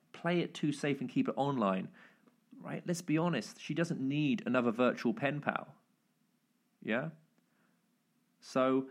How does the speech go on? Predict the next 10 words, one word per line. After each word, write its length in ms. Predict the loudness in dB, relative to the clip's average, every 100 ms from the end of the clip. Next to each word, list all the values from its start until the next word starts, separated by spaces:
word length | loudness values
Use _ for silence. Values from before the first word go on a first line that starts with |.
| -10 _ _ _
expand 1000 | -4 -2 -8 2 6 8 6 4 2 -4 -4
a 60 |
woman's 340 | 0 2 0 0
mind 640 | 2 4 4 2 -4 -12 -16 _ _ _ _ _ _ _ _ _ _ _ _ _ -2
into 560 | 0 0 2 4 4 2
experiences 960 | -2 -8 -2 2 2 0 0 0 0
that 180 | 0 -4
she 240 | -4 -4 0
might 380 | 4 4 2 -2
enjoy. 680 | -4 -2 0 0 0 -2